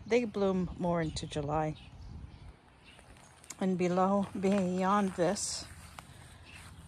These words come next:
I have sweet peas starting. I have to get in here and start giving them some training. This is where I put the popcorn.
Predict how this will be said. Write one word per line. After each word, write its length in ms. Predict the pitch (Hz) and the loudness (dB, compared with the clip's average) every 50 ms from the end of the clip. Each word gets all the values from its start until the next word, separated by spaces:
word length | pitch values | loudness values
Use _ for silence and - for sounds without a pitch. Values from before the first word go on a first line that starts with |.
| - - - - - - - | -18 -18 -18 -18 -18 -12 -4
I 80 | - 202 | 0 2
have 160 | 202 226 233 | 4 4 2
sweet 280 | - - 254 - - - | 2 0 -4 -4 -2 0
peas 480 | - 208 185 202 233 - - - - - - | 2 2 4 4 2 0 -2 -4 -4 -6 -8
starting. 540 | - - - 185 165 165 165 175 190 208 | -6 0 4 4 6 6 4 4 2 0
I 40 | - | 0
have 180 | 175 170 185 180 | 0 0 0 0
to 80 | - 196 | -2 -4
get 140 | - 180 175 | -2 -2 0
in 160 | 180 180 170 | 2 2 2
here 240 | 156 185 180 185 185 | 2 2 2 2 2
and 220 | 175 156 151 147 - - - - - - - - - - - - - - - - - - - - - - - - - | 2 2 2 0 -2 -8 -16 -18 -20 -20 -20 -20 -20 -20 -18 -18 -18 -18 -18 -18 -18 -18 -18 -18 -18 -18 -18 -18 -16
start 300 | - - - 160 - - | -8 -4 -2 -2 -2 -2
giving 280 | - 185 180 185 180 175 | -2 -2 -2 0 0 -2
them 100 | 175 170 | -2 -2
some 240 | 156 - - 175 165 | -2 -4 -4 -4 -4
training. 640 | - - - 196 185 185 180 165 160 165 185 - - - - - - - - - - - - - - - | -6 -4 -2 -2 0 0 0 0 0 0 -2 -2 -6 -10 -16 -18 -18 -18 -18 -16 -16 -16 -16 -14 -12 -8
This 140 | 220 - - | -6 -4 -4
is 120 | 294 - - | -2 0 4
where 100 | 294 247 | 4 4
I 40 | |
put 240 | 185 - - 196 - | 4 4 0 -2 0
the 60 | - | -2
popcorn. 680 | - - 160 180 208 - - - - 123 - 135 175 | -2 2 2 2 2 0 -2 -2 0 0 2 0 -2